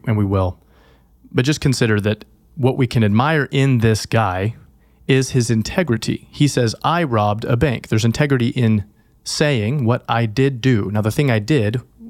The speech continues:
lacked virtue, but he's honest. He's telling the truth.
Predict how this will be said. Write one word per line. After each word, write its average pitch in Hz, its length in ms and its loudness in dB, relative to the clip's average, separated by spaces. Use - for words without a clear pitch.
lacked 117 320 -2
virtue, 110 560 -4
but 120 120 2
he's 107 180 0
honest. 127 440 -2
He's 123 200 0
telling 143 540 0
the 101 80 -4
truth. - 560 -4